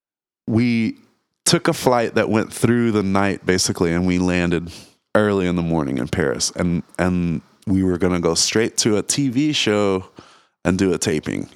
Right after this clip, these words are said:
even though we had, like, a couple hours in there.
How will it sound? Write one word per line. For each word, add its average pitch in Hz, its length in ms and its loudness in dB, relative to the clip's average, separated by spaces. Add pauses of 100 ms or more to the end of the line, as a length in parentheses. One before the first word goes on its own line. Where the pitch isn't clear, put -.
even 143 360 2
though 127 240 2
we 117 100 0
had, 107 240 0
like, 98 240 -2
a - 40 -12
couple - 540 0 (200)
hours 113 500 0
in 139 240 -2
there. 139 340 -2